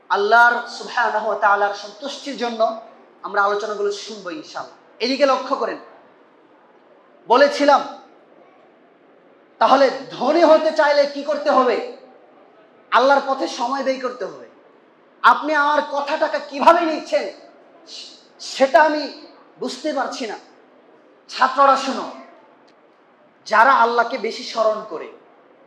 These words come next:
যারা বেশি ইবাদতে সময় দেয়, ছাত্ররা শোনো, এদিকে লক্ষ্য করো, তোমাদের মধ্যেও যারা দেখবা বেশি ইবাদতে সময় কাটায়,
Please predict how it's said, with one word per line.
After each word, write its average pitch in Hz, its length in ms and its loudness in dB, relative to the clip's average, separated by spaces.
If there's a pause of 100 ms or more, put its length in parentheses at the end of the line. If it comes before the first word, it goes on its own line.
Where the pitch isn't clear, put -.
(720)
যারা 220 220 4
বেশি 247 420 -2
ইবাদতে 240 400 0
সময় 202 420 -6
দেয়, 147 240 -12 (540)
ছাত্ররা 262 440 2
শোনো, 233 260 -6 (100)
এদিকে 233 240 -4
লক্ষ্য 220 280 -4
করো, 135 240 -14 (1040)
তোমাদের 311 340 4
মধ্যেও 285 380 2
যারা 226 220 6
দেখবা 226 280 -2
বেশি 208 360 -4
ইবাদতে 214 340 0
সময় 196 380 -6
কাটায়, 160 340 -8